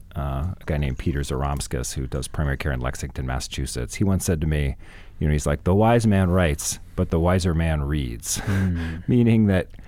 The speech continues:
Speaker 1: so much of what we think we are discovering has been discovered and thought about and attempted to be implemented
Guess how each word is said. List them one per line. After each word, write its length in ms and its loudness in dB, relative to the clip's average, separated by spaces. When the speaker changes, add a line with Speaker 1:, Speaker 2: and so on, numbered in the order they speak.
Speaker 1:
so 480 4
much 380 4
of 160 0
what 240 0
we 420 0
think 420 0
we 120 4
are 120 4
discovering 840 0
has 560 -2
been 320 4
discovered 720 2
and 200 0
thought 260 2
about 440 0
and 120 -2
attempted 440 0
to 60 -4
be 140 2
implemented 720 0